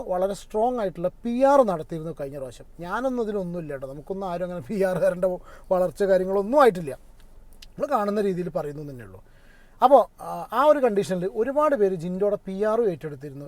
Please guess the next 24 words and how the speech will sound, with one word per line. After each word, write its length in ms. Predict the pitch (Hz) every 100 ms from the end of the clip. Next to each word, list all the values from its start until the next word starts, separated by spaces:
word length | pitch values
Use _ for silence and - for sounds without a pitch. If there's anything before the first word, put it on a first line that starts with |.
| 143
ജിൻഡോയ്ക്ക് 340 | 165 196 175 175
വേണ്ടി 160 | 156 139
പി 80 | 147 151
ആർ, 60 | 160
ജിൻഡോ 160 | 220 240
ക-, 100 | - 151
അത്യാവശ്യം 280 | 180 185 170
കാശ് 200 | 156 - 156
നല്ല 180 | 156 175 143
മുടക്കിയിരുന്നു. 480 | 123 - 135 113 - _ _ - _ _ - 220
അറിയാൻ 280 | 262 294 294
കഴിയുന്നൊരു 360 | 247 220 214 190
വി-, 140 | 156 -
കഴിഞ്ഞിരുന്നൊരു 480 | 185 196 202 202 180
വിവരം 200 | 165 165 160
എന്താണെന്നറിയോ? 440 | 143 135 123 104 - _ 156
ഞങ്ങളുടെ 260 | 190 240 196
മലപ്പുറം 440 | 180 180 214 220 170
ജില്ലയിൽ 320 | 175 180 190 180
തന്നെയുള്ള 340 | 175 147 139 131 135 -
ഒരു 140 | 147 156 - 143
വലിയ 280 | 151 190 233 214
ഒരു 140 | 160 165 - - _ - -
ആ, 40 | -